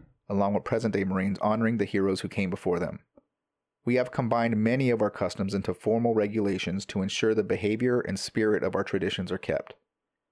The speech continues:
The Marine Corps Ball, mess night, wearing of the Mameluke sword for officers and non-commissioned officer sword carried by enlisted. Each of these events and practices has deep roots in the Marine Corps culture and celebrated by Marines throughout the globe.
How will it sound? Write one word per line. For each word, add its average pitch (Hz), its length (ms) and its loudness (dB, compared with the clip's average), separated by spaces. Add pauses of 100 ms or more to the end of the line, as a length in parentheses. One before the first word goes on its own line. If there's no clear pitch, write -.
(260)
The 107 80 0
Marine 110 260 2
Corps 110 160 0
Ball, 98 480 0 (540)
mess 107 300 0
night, 98 320 -4 (760)
wearing 110 340 2
of 107 100 2
the 110 40 2
Mameluke 104 460 2
sword 113 300 2
for - 120 2
officers 98 540 0
and 92 100 -2
non-commissioned 98 560 0
officer 98 360 -2
sword 98 280 0
carried 98 280 -2
by 98 140 0
enlisted. 92 500 -4 (760)
Each 120 240 0
of 127 120 2
these 120 160 2
events 101 340 0
and 95 100 -2
practices 95 520 -2
has 98 180 -4
deep 101 340 -4
roots 95 300 0
in 90 60 -2
the 87 80 -2
Marine 90 180 -2
Corps 87 180 -2
culture - 480 -2 (300)
and 101 100 -4
celebrated 101 520 2
by 95 140 0
Marines 95 340 0
throughout 98 240 -2
the 90 80 -8
globe. 92 360 0